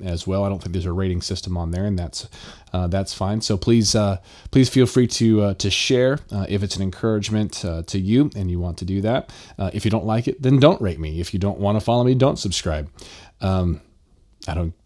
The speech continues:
it's fine. <laughs> We're gonna be in Titus chapter one. Paul, a servant of God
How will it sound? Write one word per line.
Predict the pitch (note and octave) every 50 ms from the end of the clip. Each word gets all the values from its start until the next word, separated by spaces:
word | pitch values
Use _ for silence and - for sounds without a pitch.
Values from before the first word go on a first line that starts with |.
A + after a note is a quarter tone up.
| _ _ _ _ - -
it's | _ -
fine. | - G2+ G2+ A2+ F#2+ - _ - - - - - -
<laughs> | D3 D3 - - D#3+ C#3+ B2+ -
We're | - B2
gonna | A2 A#2+ C3 C3 A#2+
be | A#2+ B2
in | A#2+ A2
Titus | - - A#2 A#2 G2 F2 D#2+ - - - - - - - - - - - - _ _ _ _ _ _
chapter | - - G#2+ G2+ - - G#2
one. | G2 F#2+ F#2 F2+ F#2 - - _ _ _ _ _ _ - - - - - _ - - _ _ _ _ _ _ _ _ _ - _ _ - - - - - - - _ _ _ _ _ -
Paul, | - - D3+ D3 A#2+ G2 D2 D2+ G2 A#2+ C3+ - - _ _ _ _ _ _ _ _ _ _ _
a | A2+ G#2
servant | - - - D3 C#3 C#3 C#3 D3+ D3
of | D3 C#3 B2 A#2
God | A2+ F2+ D#2+ D#2+ E2 E2+ F#2+ G2+